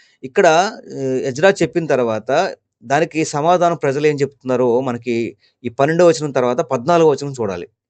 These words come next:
పద్నాలుగవ వచనంలోనే క్లియర్గా ఆన్సర్ దొరికేస్తుంది చూడండి. ఎజ్రా గ్రంథం తొమ్మిదవ అధ్యాయం పద్నాలుగవ వచనం.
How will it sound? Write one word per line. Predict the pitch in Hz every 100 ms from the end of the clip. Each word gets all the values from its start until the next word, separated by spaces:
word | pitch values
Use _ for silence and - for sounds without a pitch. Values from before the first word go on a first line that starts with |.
| _
పద్నాలుగవ | 117 135 160
వచనంలోనే | 151 147 139 104 135 151 165
క్లియర్గా | 139 147 147
ఆన్సర్ | 135 131 131
దొరికేస్తుంది | 117 120 113 95 -
చూడండి. | 104 87 - _ - - _ _ _ _ _ _ _ _ _ _ -
ఎజ్రా | 123 180
గ్రంథం | 156 143 156 175
తొమ్మిదవ | 151 135 135
అధ్యాయం | 120 120
పద్నాలుగవ | 123 117 120
వచనం. | 107 - 101